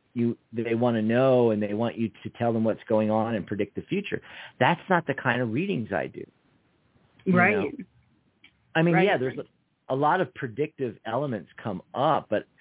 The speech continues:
Speaker 1: when I'm sitting down with a client, you know, not these quick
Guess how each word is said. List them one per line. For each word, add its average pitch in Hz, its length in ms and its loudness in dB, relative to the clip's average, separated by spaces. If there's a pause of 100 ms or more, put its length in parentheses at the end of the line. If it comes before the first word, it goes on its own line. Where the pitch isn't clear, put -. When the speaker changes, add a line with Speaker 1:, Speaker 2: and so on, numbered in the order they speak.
(240)
Speaker 1:
when 123 160 0
I'm 175 320 2
sitting 143 220 0
down 117 340 -4
with 104 140 -8
a 95 60 -16 (140)
client, 101 540 -6 (120)
you 104 140 -6
know, 87 360 -8
not 151 240 0
these 120 140 -2 (120)
quick - 240 -4